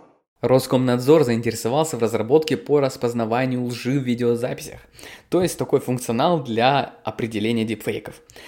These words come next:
Сервис «Эксперт», разработанный нил и тмо на основании искусственного интеллекта, позволяет проверять видеозаписи выступлений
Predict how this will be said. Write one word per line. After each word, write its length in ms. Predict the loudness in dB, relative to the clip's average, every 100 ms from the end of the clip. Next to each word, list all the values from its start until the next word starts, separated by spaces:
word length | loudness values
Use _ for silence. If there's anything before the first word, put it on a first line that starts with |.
| -20 -16
Сервис 540 | -4 0 2 2 -2
«Эксперт», 580 | -4 -8 -4 0 0 -2 -4
разработанный 920 | -2 2 2 2 2 0 0 0 0
нил 360 | 0 0 0
и 120 | 0 -4
тмо 400 | -2 0 0 0
на 120 | -2
основании 420 | -2 -2 -2 -2
искусственного 420 | -4 -8 -6 -6
интеллекта, 460 | -6 -8 -8 -6 -4
позволяет 420 | 0 0 0 0
проверять 480 | 2 2 2 0 -2
видеозаписи 720 | -4 -2 -2 -4 -6 -6 -8
выступлений 840 | -8 -8 -8 -2 2 2 2 -2